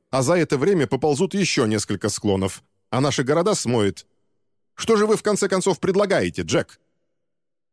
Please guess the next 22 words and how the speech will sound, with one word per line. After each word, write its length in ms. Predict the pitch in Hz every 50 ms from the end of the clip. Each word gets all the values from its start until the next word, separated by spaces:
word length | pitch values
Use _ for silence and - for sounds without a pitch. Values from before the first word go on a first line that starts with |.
| _ -
Вандербильт 600 | 98 104 98 90 101 95 85 113 120 101 - -
гневно 560 | - - 92 90 95 98 104 98 82 82 82
скрестил 480 | 76 - - 95 87 - - - 85 90
руки 180 | 87 82 - 80
на 120 | 76 78
животе 420 | 76 82 76 76 - 160 175 156 _ _ -
и 100 | - 120
стал 240 | - - 175 160 147
похож 440 | - 113 101 - 139 135 - -
на 120 | 117 113 110
надувшегося 720 | 101 92 82 98 104 - - - 90 87 87 - - 90 76
Будду. 420 | 71 73 69 60 57 58 - _ _ _ _ _ _ _ _ _ _ _ _ _ _ _ _ _ -
«Но 320 | - 107 107 107 104 101 -
я 340 | 90 82 85 92 90 92
только 420 | 90 - - 95 95 101 - - 139
что 220 | - - - 143
слышала 540 | 135 - - 104 101 87 - - 104 107 110
предложение», 840 | - - 127 117 131 147 151 135 131 135 98 67 62 57 50 - _ _ _ _
с 120 | - - -
расстановкой 640 | 90 87 - - - 73 80 92 - - - 104
сказала 420 | - - - 82 78 80 78 76 73
Ли. 220 | 64 65 -